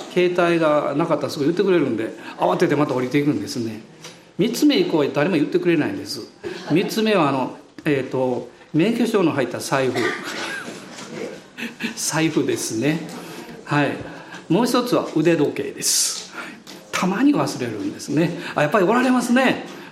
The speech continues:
あ、共感。<laughs> しますけど。でも、忘れ物をするっていうのは、覚えてるっていうことですよね。<laughs> 覚えてるので、忘れたものを思い出すわけですよね。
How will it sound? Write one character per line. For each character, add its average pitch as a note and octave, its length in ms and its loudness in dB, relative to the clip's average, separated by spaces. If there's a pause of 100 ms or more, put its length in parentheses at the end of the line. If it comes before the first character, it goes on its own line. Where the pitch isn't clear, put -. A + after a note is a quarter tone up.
あ、 - 140 -2
共 F#3 200 4
感。 E3 380 2 (300)
<laughs> - 920 2
し - 140 0
ま - 140 0
す - 160 -10
け - 100 -4
ど。 - 240 -8 (800)
で C4 120 2
も、 A3+ 260 4 (200)
忘 G#3+ 260 4
れ D#4+ 100 6
物 D#4+ 300 6
を D4+ 80 4
す - 180 -4
る D#4 80 2
っ - 40 0
て - 260 -2
い C#3+ 60 4
う D3 100 2
の B2 140 2
は、 C#3+ 360 2 (200)
覚 C4 260 4
え C#4+ 100 0
て C#4 80 0
る C4+ 100 0
っ - 100 2
て C#3+ 80 2
い - 20 4
う B2 60 0
こ C#3 100 0
と A2+ 100 -4
で G2 120 -4
す G#2 80 -8
よ G2+ 120 -8
ね。 G#3 300 -2 (960)
<laughs> - 880 -2
覚 C4+ 260 4
え D4+ 60 2
て D4 120 0
る C4+ 120 2
の G3 140 4
で、 G#3+ 300 4
忘 F3 220 0
れ E3 80 6
た C3+ 120 0
も D#3+ 120 4
の F#3 80 4
を B2 80 -2
思 D3 160 4
い C#3+ 40 4
出 C3 100 0
す - 100 -6
わ - 120 -6
け - 100 -12
で - 100 -8
す - 140 -8
よ G#2 100 -8
ね。 - 180 -6